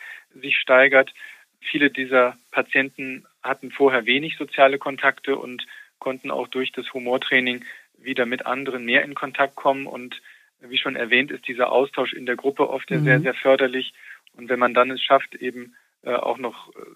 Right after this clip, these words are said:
Speaker 1: vielleicht ein bisschen professionelle Begleitung zu haben durch einen Humortrainer,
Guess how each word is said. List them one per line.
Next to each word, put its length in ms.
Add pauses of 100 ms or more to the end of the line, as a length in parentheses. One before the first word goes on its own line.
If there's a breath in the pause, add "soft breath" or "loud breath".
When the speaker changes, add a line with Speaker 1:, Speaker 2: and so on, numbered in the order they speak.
Speaker 1:
vielleicht 360
ein 140
bisschen 300
professionelle 600
Begleitung 600
zu 180
haben 320
durch 260
einen 300 (480 soft breath)
Humortrainer, 800